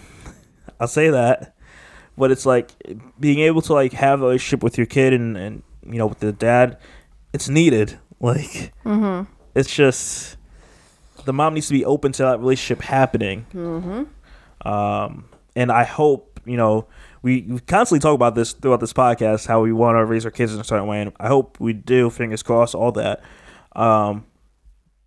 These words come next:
Speaker 1: yeah, it's just, I know we have cer-, slightly different views on, like, how we would handle certain situations and all that stuff, and I know it'd be interesting growing and adjusting to it, but I feel like, yeah, we'll be able to work through it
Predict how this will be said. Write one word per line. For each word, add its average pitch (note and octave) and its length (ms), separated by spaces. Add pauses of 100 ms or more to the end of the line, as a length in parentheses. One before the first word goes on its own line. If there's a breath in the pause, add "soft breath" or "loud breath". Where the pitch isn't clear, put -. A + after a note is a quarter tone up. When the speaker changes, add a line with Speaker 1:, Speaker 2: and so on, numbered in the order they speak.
(460)
Speaker 1:
yeah, A#2+ 520
it's B2 160
just, - 380 (520)
I B2+ 100
know C#3 80
we D3 100
have B2+ 140
cer-, - 280
slightly C#3+ 380
different B2 280
views A#2 240
on, A2+ 220
like, G#2+ 160
how B2 220
we A#2 60
would A2 100
handle B2 200
certain A#2+ 220
situations B2 680
and A#2+ 80
all A#2+ 80
that A#2 60
stuff, B2 320
and A2 80
I G#2+ 60
know A#2 200
it'd G#2+ 100
be A2 140
interesting A2+ 480 (400 loud breath)
growing B2 320
and A2 80
adjusting A#2+ 400
to C3 200
it, C3 200 (420 soft breath)
but B2 140
I A#2+ 160
feel - 300
like, C3+ 300
yeah, C#3 220
we'll G#2+ 180
be C3 200
able B2+ 180
to A2 300 (120)
work B2+ 300
through C3 440
it G#2+ 280